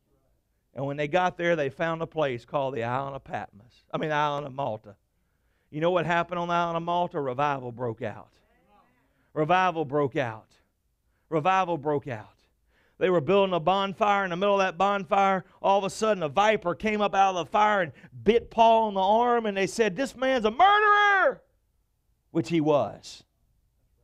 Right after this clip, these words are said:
Because it was a way they knew if a man was a murderer, if a viper would come out of that fire and bite him, it was a way they had,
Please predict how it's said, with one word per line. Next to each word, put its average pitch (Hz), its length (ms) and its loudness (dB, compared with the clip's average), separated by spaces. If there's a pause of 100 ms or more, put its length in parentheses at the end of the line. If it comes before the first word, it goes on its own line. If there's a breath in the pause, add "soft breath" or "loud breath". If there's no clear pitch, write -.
(880)
Because 160 220 -2
it 160 60 2
was 156 120 0
a 160 60 2
way 175 240 4
they 165 120 2
knew 175 220 4
if 156 60 0
a 160 80 -2
man 170 200 0
was 151 100 -4
a 151 40 0
murderer, 160 380 2
if 131 80 -2
a 135 40 0
viper 165 340 0
would 156 120 -2
come 196 160 -6
out 185 140 0
of 180 60 2
that 143 100 -8
fire 175 240 0
and 143 100 -6
bite 185 260 2
him, 160 120 -6
it 170 40 0
was 156 140 -2
a 156 60 -2
way 185 200 2
they 175 140 -6
had, 170 360 0